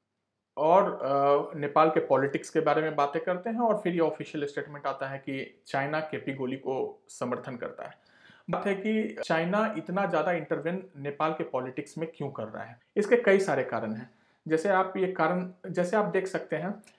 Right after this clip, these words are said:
कि पहली बात तो कि वहाँ पे अभी जो सरकार है वो कम्युनिस्ट पार्टी की सरकार है और कम्युनिस्ट पार्टी by principle माओइस्ट नाम में ही है उनका, तो by principle वो चाइना से क्लोज मानती है। दूसरा कारण है कि नेपाल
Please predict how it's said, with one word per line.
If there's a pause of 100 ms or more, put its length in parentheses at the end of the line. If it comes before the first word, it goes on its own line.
(100)
कि
पहली
बात
तो
कि
वहाँ
पे
अभी
जो
सरकार
है
वो
कम्युनिस्ट
पार्टी
की
सरकार
है
और
कम्युनिस्ट
पार्टी
by (140)
principle (460)
माओइस्ट
नाम
में
ही
है
उनका, (400)
तो
by
principle
वो
चाइना
से
क्लोज
मानती
है। (500)
दूसरा
कारण
है
कि (280)
नेपाल